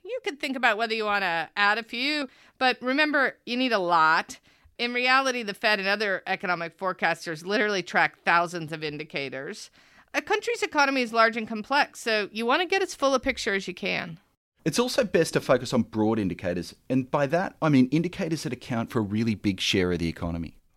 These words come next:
Speaker 2: It turns out it's really easy to measure the output of factories. So we have tons of measures of manufacturing, even though it's only a small share of the economy.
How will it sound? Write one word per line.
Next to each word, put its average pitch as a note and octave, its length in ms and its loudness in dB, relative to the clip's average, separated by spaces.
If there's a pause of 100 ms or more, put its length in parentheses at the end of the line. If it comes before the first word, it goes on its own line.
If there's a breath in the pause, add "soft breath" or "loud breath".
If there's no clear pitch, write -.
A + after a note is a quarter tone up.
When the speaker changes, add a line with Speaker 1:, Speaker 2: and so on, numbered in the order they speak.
(380 soft breath)
Speaker 2:
It E3+ 140 0
turns C#4+ 280 2
out D#3+ 140 4
it's - 160 -4
really D3+ 380 -4
easy A#2+ 340 2
to E3 80 2
measure G2+ 400 2
the A2+ 240 -4
output A2 420 0
of F#2 300 -4
factories. - 840 -2 (380)
So - 160 4
we C#3+ 100 4
have - 180 0
tons F3+ 460 0
of C#3 120 -6
measures B2+ 400 2
of G2+ 80 -6
manufacturing, G#2+ 840 0
even E3 200 -2
though F#3+ 120 0
it's D#3 160 -2
only C3 160 0
a A#2 60 0
small A#2+ 440 2
share G2+ 320 0
of G2 60 -2
the F#2+ 100 -2
economy. F2 500 -4